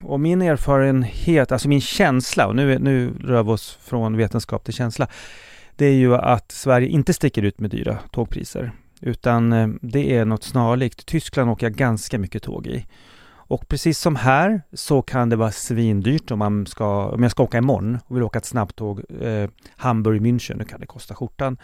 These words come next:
Eh, men om jag bokar och får ett supersparpreis, som det heter där,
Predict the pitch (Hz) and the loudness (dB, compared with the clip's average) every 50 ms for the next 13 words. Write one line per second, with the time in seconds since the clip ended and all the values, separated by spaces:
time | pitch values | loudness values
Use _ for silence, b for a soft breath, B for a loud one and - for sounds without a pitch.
0 | B B B B B B B B B B - 127 123 120 113 123 123 120 123 117 | B B B B B B B B B B -2 0 2 2 2 4 4 4 4 2
1 | 107 113 123 107 - - 127 113 104 107 107 - - 98 - - 113 107 104 - | 2 2 0 -2 -2 -2 0 0 2 0 0 -2 -6 -10 -4 -2 -2 -2 -2 -4
2 | - - - 143 143 - - 107 98 - - - 98 98 - - - - - - | -10 -4 -4 -4 -4 -2 -4 -6 -6 -6 -6 -4 -4 -2 -2 -4 -4 -6 -6 -6
3 | - - - - - 143 - - 113 104 101 98 - - - - 120 | -6 -6 -8 -10 -12 -12 -10 -8 -6 -6 -6 -6 -6 -6 -6 -6 -6